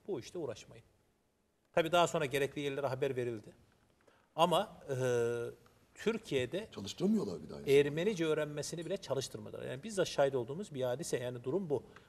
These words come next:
Speaker 1: Burada diyalog miyalog yok. Burada tek taraflı. Bakın başka bir örnek vereceğim. Bizim yine bazı entellerimiz ders kitaplarımızda düşmanlık ifadelerini çıkaralım dediler.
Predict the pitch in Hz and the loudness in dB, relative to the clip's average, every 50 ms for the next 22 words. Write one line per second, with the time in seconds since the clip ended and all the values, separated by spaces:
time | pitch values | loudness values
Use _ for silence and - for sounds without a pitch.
0 | _ _ 175 214 233 185 131 139 160 180 196 - - 123 127 143 135 - - 117 | _ _ 2 2 4 2 2 0 2 2 2 2 0 -4 -6 -6 -6 -6 -4 -4
1 | 113 110 - - - - - _ _ - 160 196 214 - - - 175 175 - - | -4 -4 -6 -10 -20 -20 -20 _ _ -8 0 2 2 2 4 0 0 0 -2 -4
2 | 101 - - - - 160 196 - - 127 - - - - - - 185 185 - 226 | -6 -6 -8 -2 2 2 2 2 2 -4 -14 -18 -20 -10 -2 0 0 2 4 2
3 | 185 139 117 110 107 101 - - 104 104 - 113 - _ _ _ _ _ _ _ | 2 2 0 -2 -2 -4 -6 -8 -8 -8 -10 -16 -18 _ _ _ _ _ _ _
4 | _ _ _ _ _ - 233 196 202 196 185 202 190 190 185 - - - - - | _ _ _ _ _ -6 -2 -2 -2 -2 0 0 0 0 -2 -4 -10 -20 -20 -20
5 | - - 151 180 190 175 147 156 160 147 - - 160 139 117 117 110 131 180 - | -12 -2 2 6 6 6 6 4 2 0 2 2 2 2 2 -2 -4 -6 -8 -12
6 | - - - - - - - - - - - - 254 269 - - - - - 185 | -14 -14 -16 -20 -20 -20 -18 -20 -20 -6 2 2 4 4 2 -2 -4 -4 -4 -4
7 | 185 - 185 175 175 175 170 160 - 190 175 - 180 - - - 185 185 190 196 | -2 -4 -4 -4 -4 -6 -8 -2 0 0 0 0 -4 -12 -10 -8 -6 -6 -6 -6
8 | 190 175 160 - 147 135 139 135 139 135 - - - - 165 156 151 143 123 104 | -8 -8 -4 -4 -4 -2 -2 -6 -6 -8 -10 -12 -4 -2 0 0 0 0 -2 -4
9 | - 101 117 160 202 | -8 -12 -12 -14 -14